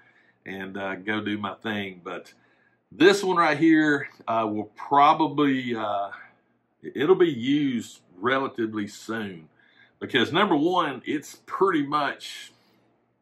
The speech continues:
ready to go. Uh, and I like some of these, these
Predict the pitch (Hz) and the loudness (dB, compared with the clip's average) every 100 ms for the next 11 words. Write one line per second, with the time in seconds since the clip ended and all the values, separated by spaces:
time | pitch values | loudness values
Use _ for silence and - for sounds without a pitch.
0 | _ _ - 98 127 131 110 95 101 110 | _ _ -12 -4 -2 -2 -4 -8 -6 -4
1 | 123 107 - _ _ _ _ _ - 95 | -4 -8 -14 _ _ _ _ _ -8 -6
2 | 95 98 - 101 104 131 147 - 143 135 | -6 -6 -6 -2 4 6 4 0 -6 -6
3 | 127 127 120 110 - 110 | -8 -6 -6 -6 -4 -4